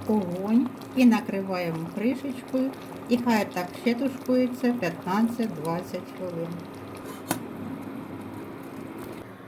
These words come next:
Дрібненько нарізала петрушку і базилік.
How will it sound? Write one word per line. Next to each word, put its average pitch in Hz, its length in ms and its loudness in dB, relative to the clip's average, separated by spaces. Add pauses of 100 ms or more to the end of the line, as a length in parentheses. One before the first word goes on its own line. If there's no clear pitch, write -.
(880)
Дрібненько 214 640 4
нарізала 185 540 2
петрушку 185 720 -2 (720)
і 202 80 4
базилік. 190 560 6